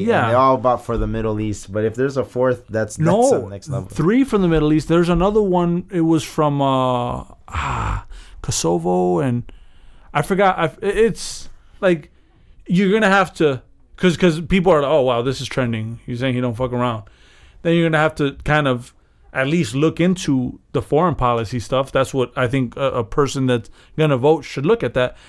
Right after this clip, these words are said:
Speaker 1: And foreign policy has been very, very,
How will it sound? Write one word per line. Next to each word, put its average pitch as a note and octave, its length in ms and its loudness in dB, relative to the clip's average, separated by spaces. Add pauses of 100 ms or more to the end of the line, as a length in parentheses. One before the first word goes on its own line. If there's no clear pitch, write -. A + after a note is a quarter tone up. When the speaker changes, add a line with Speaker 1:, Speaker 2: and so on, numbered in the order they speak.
(320)
Speaker 1:
And C#3 240 0
foreign F3 280 2
policy D3+ 500 -2
has A#2 220 -2
been B2 280 0
very, B2+ 560 -2 (220)
very, A#2 560 -2